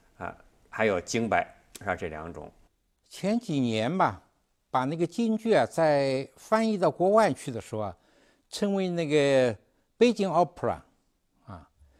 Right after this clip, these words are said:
Speaker 2: 就是说北京歌剧，啊，不妥。因为它，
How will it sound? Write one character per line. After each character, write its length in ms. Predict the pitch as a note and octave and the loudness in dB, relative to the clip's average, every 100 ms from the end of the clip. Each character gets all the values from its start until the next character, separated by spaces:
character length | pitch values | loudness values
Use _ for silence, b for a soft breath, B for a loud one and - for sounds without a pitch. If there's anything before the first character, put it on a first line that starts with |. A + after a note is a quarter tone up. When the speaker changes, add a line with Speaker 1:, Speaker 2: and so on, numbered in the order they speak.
| _ _ _ - | _ _ _ -2
Speaker 2:
就 120 | G3 | 0
是 80 | E3 | 2
说 120 | G3+ | 0
北 260 | - A2 G#2+ | 2 0 0
京 220 | E3+ G3 | -4 -6
歌 260 | A3+ A3+ | 0 0
剧， 320 | A3+ - A3+ - _ _ _ _ _ A#2 | 0 -4 -8 -8 _ _ _ _ _ -20
啊， 180 | F#2 _ _ _ _ _ _ _ _ _ _ _ _ - | -20 _ _ _ _ _ _ _ _ _ _ _ _ -2
不 120 | F3 | -2
妥。 360 | - - D2+ - _ _ _ _ _ _ _ _ _ _ _ _ _ _ _ _ _ _ _ _ _ _ - | -2 -14 -16 -18 _ _ _ _ _ _ _ _ _ _ _ _ _ _ _ _ _ _ _ _ _ _ -2
因 120 | A#3 | 2
为 180 | B3 A3+ | 4 2
它， 720 | - - A#3 A3+ G#3 F#3+ - | -2 0 2 2 2 0 -4